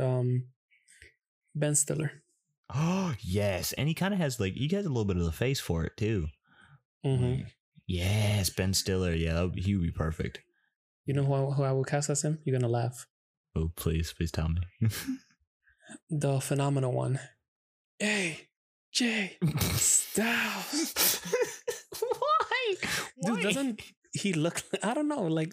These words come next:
Speaker 1: when I see his, his, um, oh my God, what's that stupid haircut that he has? The soccer mom
Speaker 2: Oh,
Speaker 1: haircut?
Speaker 2: he does
Speaker 1: Would
Speaker 2: have
Speaker 1: it
Speaker 2: the soccer mom haircut. Oh, God.
Speaker 1: Uh,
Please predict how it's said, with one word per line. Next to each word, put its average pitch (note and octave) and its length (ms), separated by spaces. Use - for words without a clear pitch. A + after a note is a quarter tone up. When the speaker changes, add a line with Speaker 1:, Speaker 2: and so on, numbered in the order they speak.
Speaker 1:
when E3+ 140
I F3 60
see A3 180
his, D#3+ 360
his, D3+ 340
um, C3 480
oh D3+ 60
my C#3+ 80
God, C3+ 100
what's D3+ 140
that D#3 80
stupid D3 260
haircut C#3 280
that C3+ 100
he C3+ 100
has? C3 340
The A#2+ 100
soccer D#3+ 240
mom E3 240
Speaker 2:
Oh, - 20
Speaker 1:
haircut? E3 360
Speaker 2:
he A#2 260
does A2 340
Speaker 1:
Would D#3+ 80
Speaker 2:
have F3+ 100
Speaker 1:
it - 40
Speaker 2:
the F#2+ 80
soccer G2+ 400
mom G2 220
haircut. F#2+ 500
Oh, A2+ 360
God. G#2+ 380
Speaker 1:
Uh, D#3+ 240